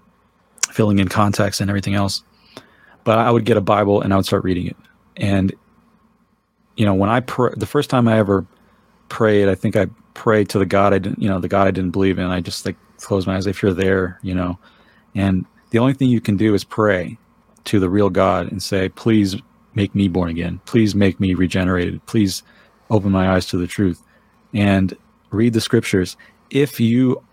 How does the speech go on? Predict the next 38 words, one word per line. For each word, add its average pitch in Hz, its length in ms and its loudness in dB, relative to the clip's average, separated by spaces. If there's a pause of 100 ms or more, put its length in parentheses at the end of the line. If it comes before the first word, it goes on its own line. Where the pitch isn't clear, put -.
(160)
if, - 340 -2 (840)
if 131 200 0
you 127 120 4
s-, - 200 -2 (100)
if, - 220 0
if, - 320 0
if 107 200 -2
you 113 160 2
are 131 80 0
going 123 240 0
to 110 100 -2
believe, 104 340 2
you're 104 120 0
going 117 220 0
to 95 100 -6
believe. 98 280 0
He'll 131 140 0
get 113 240 0
you. - 160 -6 (520)
You - 100 -2
know, 95 160 -2
there, 98 160 2
there's 117 280 0
no 110 120 2
doubt. 98 340 0 (180)
It's - 240 -8
irresistible. 107 640 0
The 104 120 -6
grace 120 280 0
is 101 120 -2
irresistible. 92 560 -2
Nobody 113 280 2
can 104 160 -2
resist 98 380 -2
it 98 100 0
if 98 140 -4
it's 92 100 -6
coming. 90 300 -6